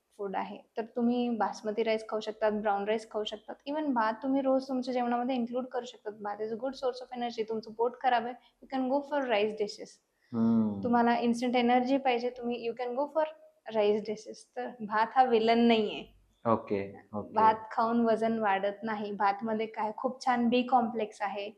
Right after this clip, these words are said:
Speaker 1: काही मायक्रोन्यूट्रिएंट्स आहे, तर तुम्ही भाताला एकदम स्किप करून वेट लॉस होतो असं नाही. भात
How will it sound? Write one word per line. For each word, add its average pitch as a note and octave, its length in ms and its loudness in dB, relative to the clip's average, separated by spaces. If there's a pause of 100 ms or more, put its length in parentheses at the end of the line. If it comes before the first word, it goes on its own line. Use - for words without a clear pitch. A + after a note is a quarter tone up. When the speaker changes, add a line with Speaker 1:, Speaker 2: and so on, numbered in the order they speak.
(460)
Speaker 1:
काही A#3 280 2
मायक्रोन्यूट्रिएंट्स A3+ 880 0
आहे, G#3+ 200 -4
तर G#3 120 -10
तुम्ही A#3 260 -2
भाताला G#3+ 520 0
एकदम A3 260 2
स्किप C4 320 -2
करून A#3+ 300 4
वेट A#3 220 4
लॉस A#3 180 0
होतो A3+ 180 -8
असं A#3+ 220 -6
नाही. D4 140 -8
भात B3 200 2